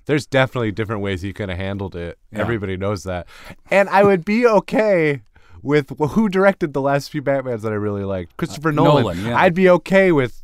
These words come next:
Speaker 1: that alternate version of <laughs> Bruce Wayne just going into City Hall and, like, financially making some big
Speaker 2: Right.
Speaker 1: changes.
Speaker 2: <laughs> I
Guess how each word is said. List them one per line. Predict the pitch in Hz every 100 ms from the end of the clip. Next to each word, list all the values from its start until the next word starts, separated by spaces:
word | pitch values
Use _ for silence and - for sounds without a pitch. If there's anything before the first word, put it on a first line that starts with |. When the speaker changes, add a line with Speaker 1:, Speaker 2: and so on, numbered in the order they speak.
| -
Speaker 1:
that | 117 127 123 123 - _ _ _
alternate | 113 123 - 127 117
version | 104 110 113 131 135 139 -
of | 113 107 98 - - _ _
<laughs> | - - - -
Bruce | - 139 196 -
Wayne | 143 139 156 - 196 -
just | 151 127 -
going | 143 151
into | 143 131
City | - 147 135
Hall | 127 127 131
and, | 113 104
like, | 104 92 _ _ _
financially | - 123 113 120 123 - 107
making | 98 98 90 87
some | 95
big | 82 -
Speaker 2:
Right. | 208 220 -
Speaker 1:
changes. | - - 78
Speaker 2:
<laughs> | -
I | 233